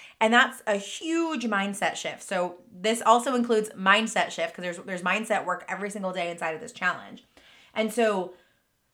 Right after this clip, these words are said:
the big mindset shift is that this needs to be hard or that I need to spend lots of time or that it needs to be perfect.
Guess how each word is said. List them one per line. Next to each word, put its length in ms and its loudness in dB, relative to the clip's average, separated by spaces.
the 80 4
big 260 0
mindset 600 2
shift 360 -4
is 80 -10
that 220 0
this 180 -10
needs 220 -8
to 80 -12
be 100 -8
hard 560 -2
or 100 -2
that 180 2
I 100 -2
need 180 -8
to 260 -8
spend 380 -2
lots 240 2
of 80 -8
time 480 -4
or 100 -6
that 120 0
it 40 -2
needs 220 -8
to 80 -10
be 100 -8
perfect. 680 -8